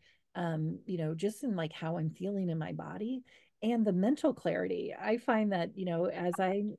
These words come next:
slip into the last couple of <laughs> few weeks of eating,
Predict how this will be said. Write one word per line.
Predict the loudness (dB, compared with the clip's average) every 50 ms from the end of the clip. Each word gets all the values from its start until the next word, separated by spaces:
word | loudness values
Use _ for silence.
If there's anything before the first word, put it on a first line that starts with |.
| _ _ _ _ _
slip | -20 -4 0 0 0 0 0
into | 0 -2 0 0 -2 -2 -2 -2 -4 -8 -12 _ _ _ _ _ -6
the | -4
last | -2 -2 -4 -6 -6
couple | -6 -8 -6 -4 -4
of | -4 -4
<laughs> | -6 -12 -18
few | -8 -2 -2 0
weeks | 0 0 -2 -2 -4 -4
of | -4 -2
eating, | -2 -2 0 0 -2 -2 -4 -6